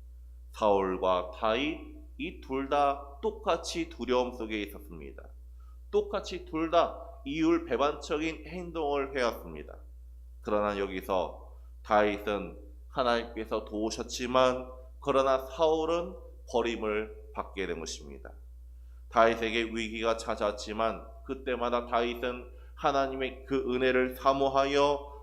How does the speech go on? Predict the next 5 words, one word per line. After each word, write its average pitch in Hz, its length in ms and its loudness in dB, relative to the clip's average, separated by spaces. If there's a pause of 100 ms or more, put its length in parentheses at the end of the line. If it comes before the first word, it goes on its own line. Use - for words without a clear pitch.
(140)
그 156 320 2
찾아온 156 680 0
위기를 147 440 0
매번 165 800 4
잘 139 460 2